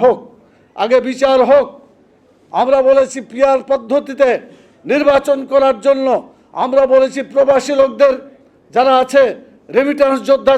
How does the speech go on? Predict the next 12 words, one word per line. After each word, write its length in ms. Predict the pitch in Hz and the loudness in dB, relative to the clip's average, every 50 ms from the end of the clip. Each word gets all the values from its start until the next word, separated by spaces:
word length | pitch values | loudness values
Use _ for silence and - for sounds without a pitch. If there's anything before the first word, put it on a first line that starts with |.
| 226 | 2
যারা 140 | 277 269 262 247 254 | 2 2 0 0 -2
বাংলাদেশে 540 | 269 269 269 269 262 262 269 262 - 285 269 262 247 - - - - _ _ _ _ _ - | -2 0 0 0 0 0 0 0 2 2 2 2 0 -4 -10 -20 -20 _ _ _ _ _ -4
কোটি 320 | - 403 381 370 381 330 330 311 330 | 0 0 0 0 0 -2 -4 -2 0
কোটি 240 | 285 294 - 285 285 233 262 | 0 0 0 -2 -4 -2 0
ডলার 300 | 262 269 285 277 269 233 160 - - _ _ _ _ - 156 | 2 2 4 2 2 2 0 -4 -18 _ _ _ _ -6 -4
আমাদের 280 | 214 254 262 254 254 240 214 185 254 | -2 -2 0 0 0 -2 -2 -2 -4
দেশে 220 | 240 240 247 254 226 214 202 | -2 -2 -2 -4 -4 -4 -4
দিয়ে 160 | 226 240 240 226 | -2 0 0 0
আসছে, 260 | 220 226 - - 240 220 185 - - - - _ _ - | 0 -4 -6 -4 -2 -2 -2 -4 -8 -16 -20 _ _ -4
সেই 160 | 233 214 214 208 | -2 -2 0 0
রেমিট্যান্স 460 | 214 214 208 233 208 - 247 220 202 - - - | -2 -4 -4 -6 -6 -4 -4 -4 -6 -8 -6 -6
যোদ্ধাদের 420 | 220 202 170 185 214 202 202 196 | -6 -6 -4 -4 -2 -2 -2 -4